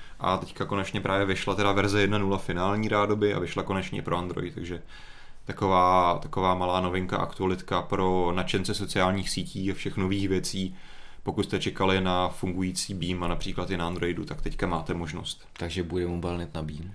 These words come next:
Speaker 1: Přiznám se, že to asi úplně neplánujem, ale jo, myslím, že to stálo za zmínku. Když už jsme u těch sociálních sítí, tak se pojďme posunout zase k těm vyšším hráčům, k Facebooku.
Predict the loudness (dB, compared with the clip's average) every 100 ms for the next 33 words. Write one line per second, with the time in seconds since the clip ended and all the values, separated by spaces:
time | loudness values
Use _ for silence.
0 | -14 -18 -8 -2 2 2 2 2 6 6
1 | 6 6 6 6 6 6 8 4 4 2
2 | -2 -6 -8 -8 -4 2 4 6 4 0
3 | -8 -8 -6 -8 -8 -14 -12 -6 -2 2
4 | 2 0 0 2 4 2 0 -2 -4 -6
5 | -6 -6 -6 -6 -8 -6 -2 0 2 6
6 | 6 6 2 4 6 8 6 4 0 0
7 | -2 -4 -4 -4 -4 -2 -2 0 0 0
8 | 2 2 2 2 2 4 2 2 2 2
9 | 4 2 2 -4 -2 -2 -2 -4 -6